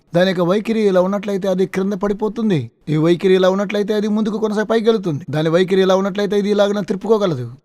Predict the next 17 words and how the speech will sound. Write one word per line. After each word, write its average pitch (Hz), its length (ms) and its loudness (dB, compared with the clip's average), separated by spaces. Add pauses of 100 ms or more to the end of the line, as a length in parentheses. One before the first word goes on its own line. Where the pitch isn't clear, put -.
మీ 156 140 2
వైఖరి 220 600 0
మీ 180 140 4
ఎత్తును 196 500 0
నిర్ణయిస్తుంది 160 840 -2
అని 151 100 -2
అంటారు. 135 520 -6
మన 190 140 2
జీవితంలో 190 500 0
ఇది 170 180 0
సత్యమే. 156 520 -4 (360)
మీ 214 240 4
జీవితంలో 226 520 -2
మీ 165 240 2
వైఖరి 220 360 4
సరిగా 170 360 2
ఉంటే, 147 500 0